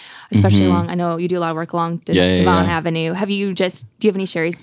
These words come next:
Speaker 1: stories you could share with us about how you have seen this
Speaker 2: I
Speaker 1: and how you've seen your church and your ministry there be a light to people that
Speaker 2: Yeah.
Speaker 1: are really looking for something?
Speaker 2: Yeah, well, and I think this is, yeah, this is really applicable too, with this idea of walking according to the Spirit, because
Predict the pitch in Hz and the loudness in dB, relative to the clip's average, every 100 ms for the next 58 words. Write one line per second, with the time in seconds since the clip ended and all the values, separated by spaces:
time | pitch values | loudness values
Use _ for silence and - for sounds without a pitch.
0 | - - 180 175 175 175 185 - 156 147 | -16 -4 -2 0 -2 -4 -4 -4 -4 -2
1 | 170 196 196 180 160 - - 170 170 165 | -2 -2 -2 -2 -2 -2 -4 -2 -2 -4
2 | - 160 165 160 - 180 175 175 - 175 | -4 -4 -2 -2 -4 -6 -4 -4 -6 -6
3 | 165 165 - - _ _ _ _ - 175 | -4 -6 -10 -20 _ _ _ _ -4 -2
4 | 165 175 170 - 160 165 160 180 170 156 | -2 -4 -6 -6 -6 -6 -6 -6 -6 -4
5 | 151 165 170 156 139 - - 202 151 - | -4 -4 -4 -4 -4 -6 -10 -8 -8 -4
6 | 120 101 120 160 175 170 160 - 185 202 | -2 0 0 0 0 -2 -4 -6 -6 -6
7 | 190 165 - - 190 107 127 98 - 98 | -6 -6 -4 -4 0 2 2 0 0 2
8 | 123 131 156 143 127 98 - - 120 123 | 4 4 2 2 0 -4 -6 -2 2 2
9 | 107 - 92 90 92 85 - 95 87 - | 0 -2 -4 -2 -2 0 -2 0 -2 2
10 | 98 85 - 82 82 95 82 82 90 87 | 2 2 0 0 2 2 0 -2 -4 -2
11 | 87 80 90 82 80 - - 80 69 82 | -4 -4 -2 -2 -4 -6 -2 -2 -2 -6
12 | 80 | -6